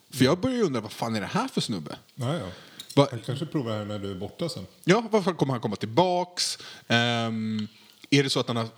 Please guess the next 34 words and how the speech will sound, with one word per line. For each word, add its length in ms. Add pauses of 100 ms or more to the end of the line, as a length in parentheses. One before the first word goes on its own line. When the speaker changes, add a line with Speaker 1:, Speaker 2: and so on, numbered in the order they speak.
(260)
Speaker 1:
snott 420
nyckeln 560
och 60
försöker 360
gå 220
in 120
i 40
någon 160
annans 260
lägenhet 600
nu? 220
Eller 200
har 120
han 100
fått 220
den 160
utlånad 640
av 60
någon 180
polare? 580 (380)
Men 180 (500)
då 120
är 40
det 60
så 100
samtidigt, 400 (560)
om 200
han 140
har 80
fått 280
nyckeln 640
av 160
någon 140
annan, 480